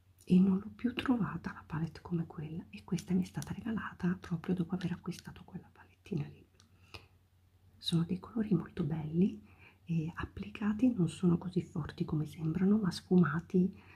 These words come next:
sono proprio belli, estivi. Vedete, abbiamo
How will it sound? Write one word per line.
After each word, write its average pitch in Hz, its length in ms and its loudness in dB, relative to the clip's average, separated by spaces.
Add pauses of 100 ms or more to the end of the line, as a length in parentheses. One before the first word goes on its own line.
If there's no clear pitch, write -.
(160)
sono - 320 -10 (120)
proprio 143 480 -6
belli, 147 680 -4
estivi. 156 720 0 (180)
Vedete, 160 340 -8
abbiamo 160 400 -6